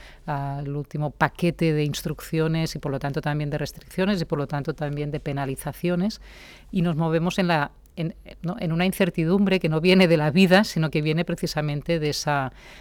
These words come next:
de ese pel-, peligro constante a que la desobediencia sea un fallo. Es decir, en realidad desobedeces porque has fallado a la hora de ente-,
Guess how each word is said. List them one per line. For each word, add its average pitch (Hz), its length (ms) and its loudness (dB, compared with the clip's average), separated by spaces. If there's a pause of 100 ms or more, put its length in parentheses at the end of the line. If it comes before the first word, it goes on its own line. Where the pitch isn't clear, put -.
(120)
de 165 60 0
ese 175 200 -2
pel-, 170 280 -2
peligro 165 420 0
constante 160 800 -4 (840)
a - 120 2
que 160 140 -2
la 156 100 2
desobediencia 165 760 0
sea 196 180 0
un 165 100 0
fallo. 139 440 0 (120)
Es 175 140 -12
decir, 175 220 -4
en 156 80 -2
realidad 160 320 2
desobedeces 180 580 0
porque - 200 -4
has 175 80 0
fallado 160 540 2 (500)
a 160 80 4
la 170 180 8
hora 170 240 8
de 170 80 8
ente-, 151 340 6